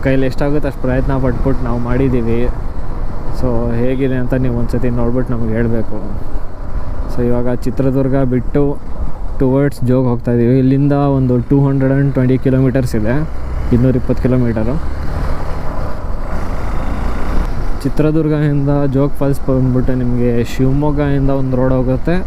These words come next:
ಇನ್ನೊಂದು ದಾವಣಗೆರೆ ಮೇಲೆ ಇನ್ನೊಂದು ರೋಡ್ ಹೋಗುತ್ತೆ. ಶಿವಮೊಗ್ಗ ರೋಡು ನಿಮಗೆ ಅಷ್ಟೊಂದು ಚೆನ್ನಾಗಿಲ್ಲ compare to ದಾವಣಗೆರೆ ರೋಡು. So, ನಾವು ಬಂದು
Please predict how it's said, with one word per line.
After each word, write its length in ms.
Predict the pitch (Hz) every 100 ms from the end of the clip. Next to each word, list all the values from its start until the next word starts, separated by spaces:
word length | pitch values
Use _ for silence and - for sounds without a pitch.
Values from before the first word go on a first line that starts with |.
| - 139
ಇನ್ನೊಂದು 240 | 139 131
ದಾವಣಗೆರೆ 420 | 127 147 151 139 135
ಮೇಲೆ 140 | 135 127
ಇನ್ನೊಂದು 220 | 123 131 123
ರೋಡ್ 100 | 120
ಹೋಗುತ್ತೆ. 340 | 113 110 - 113 - - - - - - - -
ಶಿವಮೊಗ್ಗ 520 | 151 151 156 151 151 151 147
ರೋಡು 260 | 147 147 147
ನಿಮಗೆ 300 | 143 135 135 131 123 120 120
ಅಷ್ಟೊಂದು 360 | 117 143 139 135 -
ಚೆನ್ನಾಗಿಲ್ಲ 400 | 127 131 123 117 - -
compare 280 | 123 127 135 135
to 40 | 131
ದಾವಣಗೆರೆ 420 | 123 131 135 127 120 113
ರೋಡು. 200 | 113 117 - - - - - - - - -
So, 100 | 135 135 127 123 120 117 123
ನಾವು 160 | 135 139
ಬಂದು 240 | 139 139